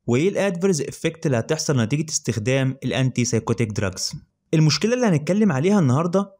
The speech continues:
مرتبطة بالدوبامين، ومشاكل الدوبامين معانا عمومًا في السي ان اس بتتقسم لحاجتين، يا إما زيادة في الدوبامين أو نقص في الدوبامين. تعالوا كده نتعرف مع بعض على أماكن وجود الدوبامين في البرين،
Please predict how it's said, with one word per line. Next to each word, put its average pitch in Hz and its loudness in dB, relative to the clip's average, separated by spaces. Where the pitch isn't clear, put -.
مرتبطة 185 0
بالدوبامين، 117 2
ومشاكل 113 2
الدوبامين 151 2
معانا 165 0
عمومًا 139 0
في 127 -8
السي 143 -6
ان 147 0
اس 147 -4
بتتقسم 180 0
لحاجتين، 113 -2
يا 123 0
إما 208 4
زيادة 135 0
في - -8
الدوبامين 180 2
أو 139 0
نقص - -2
في 156 -6
الدوبامين. 117 0
تعالوا 208 -2
كده 226 0
نتعرف 196 -2
مع 127 2
بعض 160 -2
على 117 -2
أماكن 151 -2
وجود 131 -2
الدوبامين 135 0
في 147 -6
البرين، 160 0